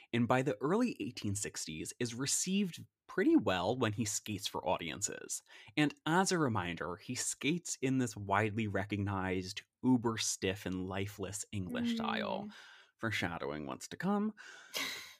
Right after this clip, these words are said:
Speaker 1: The short version of what happens next is that he tours as a skater in Northern America during the first part of the eighteen sixties, so the States and Canada, competing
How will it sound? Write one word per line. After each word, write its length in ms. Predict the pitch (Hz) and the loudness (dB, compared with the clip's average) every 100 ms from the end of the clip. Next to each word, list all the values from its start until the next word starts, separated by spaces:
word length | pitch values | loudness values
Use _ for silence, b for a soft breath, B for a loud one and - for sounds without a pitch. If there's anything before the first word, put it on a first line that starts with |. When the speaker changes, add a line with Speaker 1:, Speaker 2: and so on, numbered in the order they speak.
| _ | _
Speaker 1:
The 200 | 147 165 | 2 6
short 320 | 196 240 208 196 | 6 8 6 8
version 320 | 165 151 151 | 6 8 6
of 100 | 135 | 6
what 140 | 139 | 4
happens 440 | 135 120 110 113 110 | 6 6 6 4 6
next 320 | 101 104 - | 6 4 -2
is 120 | 120 | 2
that 100 | 131 | 2
he 140 | 147 | 2
tours 480 | 156 - 170 190 214 | -4 -4 -2 0 2
as 160 | - 123 | 2 0
a 60 | |
skater 640 | 117 - 98 98 101 98 - | 0 0 2 4 4 2 0
in 160 | 110 101 | 2 2
Northern 320 | 95 104 98 | 2 2 0
America 420 | 90 78 85 104 | 0 -2 -2 -4
during 300 | 92 98 98 | 0 0 2
the 80 | 98 | -2
first 320 | - 107 104 | -2 -4 -4
part 160 | 107 104 | -2 -2
of 140 | 95 | -2
the 100 | 104 - | -8 -4
eighteen 400 | 101 - 98 95 | -6 -4 -4 0
sixties, 500 | - - - 64 - | -2 -2 -4 -4 -4
so 280 | - 87 101 | -2 0 0
the 100 | 98 | -2
States 380 | - 156 156 - | 2 2 2 -2
and 120 | 98 | -4
Canada, 600 | - 104 98 92 90 90 | 0 0 2 0 -2 -6
competing 480 | 113 104 160 147 | -6 -4 0 2